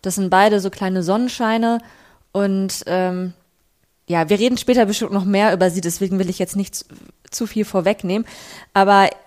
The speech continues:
mein Highlight war auf jeden Fall, als sie Michelle, die ja später auch noch kam, von ihrer Trennungsgeschichte oder auch von ihrer Kennenlerngeschichte erzählt haben, erzählt haben, ja, hier beim ersten Mal Sex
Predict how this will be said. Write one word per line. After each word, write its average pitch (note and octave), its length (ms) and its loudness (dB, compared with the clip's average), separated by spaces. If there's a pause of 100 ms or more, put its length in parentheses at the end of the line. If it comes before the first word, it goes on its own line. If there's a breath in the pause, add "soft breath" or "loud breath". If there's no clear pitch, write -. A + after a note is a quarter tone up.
mein G3+ 340 2
Highlight A#3+ 540 2
war F#3+ 280 0
auf G3 140 -2
jeden G3+ 240 0
Fall, G3+ 400 0
als F#3 420 0
sie G3 320 -2
Michelle, G3 640 0
die G3 100 -6
ja E3 160 -2
später E3+ 400 -6
auch G#3+ 120 -4
noch A#3 160 -6
kam, A3+ 280 -4 (440 loud breath)
von G#3 360 -2
ihrer F#3+ 240 0
Trennungsgeschichte A3+ 800 -2
oder D#3+ 200 -2
auch - 80 -4
von - 160 -10
ihrer C3+ 160 -10
Kennenlerngeschichte G#3 760 0
erzählt F#3+ 340 -2
haben, G3 180 0 (340 loud breath)
erzählt F#3+ 280 -2
haben, F3+ 140 0
ja, F3+ 60 2
hier F#3+ 200 2
beim E3+ 160 0
ersten F#3 380 -4
Mal F3+ 160 -2
Sex - 520 -6